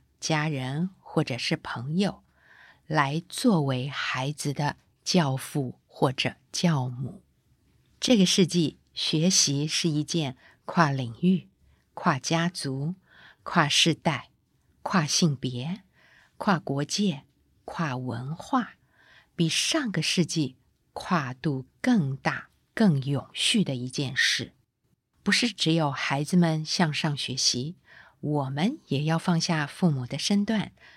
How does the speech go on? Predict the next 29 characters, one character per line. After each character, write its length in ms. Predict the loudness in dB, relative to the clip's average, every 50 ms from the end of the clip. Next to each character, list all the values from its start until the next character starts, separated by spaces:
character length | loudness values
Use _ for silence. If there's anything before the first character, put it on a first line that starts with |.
| -20 _ _ _ _ _ _ -2
跟 260 | 0 0 2 2 0
孩 300 | -2 -2 -2 -2 -4 -4
子 140 | -2 -4 -2
学 200 | -2 -2 -2 0
习 380 | 0 0 -2 -2 -4 -8 -10 _
新 360 | -6 -2 0 0 0 0 0 0
世 220 | 0 0 0 0
代 220 | 0 0 -2 -4
的 120 | -4 -4 0
事 280 | 0 2 2 2 2
物。 260 | 2 2 0 0 -2 -6 _ _ _ _ _ _ _ _ _
在 200 | -2 0 2 2
我 140 | 2 0 -2
们 140 | -4 -2
家 240 | 0 2 4 6 6
呢， 280 | 6 4 4 2 -2 -4 -8 -16 -20 -20 -18 _
常 240 | -6 -2 0 0 0
常 220 | 0 -2 -2 -2
有 180 | -2 -2 -4 -6
不 200 | -6 -4 -4 -2
着 200 | -2 -2 -4 -4
痕 300 | -6 -6 -8 -6 -6 -4
迹 220 | -2 0 0 2
的 200 | 2 2 0 0 _ _ _
跨 300 | -10 -4 -2 -2 -2 -2
世 260 | -4 -4 -2 -2 -2
代 240 | -2 -2 -2 -2 -4
聚 240 | -4 -2 0 0 0
会， 320 | 0 0 0 0 0 0